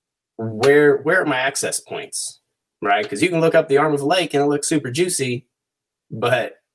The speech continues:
I mean, if it's unrealistic to get there on your kayak, whether you're, you know, pedal, paddle, power, whatever,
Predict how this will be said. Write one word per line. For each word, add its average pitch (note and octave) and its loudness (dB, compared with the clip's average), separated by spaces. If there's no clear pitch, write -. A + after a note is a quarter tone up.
I A#2+ 0
mean, B2+ -2
if A#2+ -6
it's - -6
unrealistic D3 2
to B2+ -10
get C3 -4
there C#3 4
on C3 -2
your A2 -4
kayak, A#2+ 0
whether A#2+ 0
you're, A2 0
you A#2+ -4
know, G#2+ -2
pedal, C#3+ 0
paddle, C3 -2
power, C3 0
whatever, - -2